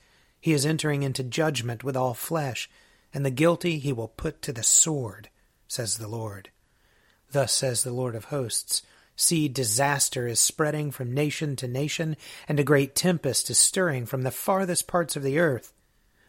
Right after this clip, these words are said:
Those slain by the Lord on that day shall extend from one end of the earth to the other.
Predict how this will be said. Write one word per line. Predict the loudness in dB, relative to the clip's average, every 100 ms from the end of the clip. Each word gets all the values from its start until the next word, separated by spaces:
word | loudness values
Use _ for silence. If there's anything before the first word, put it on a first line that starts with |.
| _
Those | 0 2 4
slain | 4 4 4 4
by | 4
the | 2 2
Lord | 2 2
on | 2 2
that | 0 0
day | -2 0 -2 -6 -20 -6
shall | 0 0
extend | 0 -2 -2 0 -2 -2
from | -6 -6
one | -2 0 0
end | -2
of | -4
the | -2 2
earth | 2 0
to | -8 -8
the | -6
other. | 0 0 -2 -8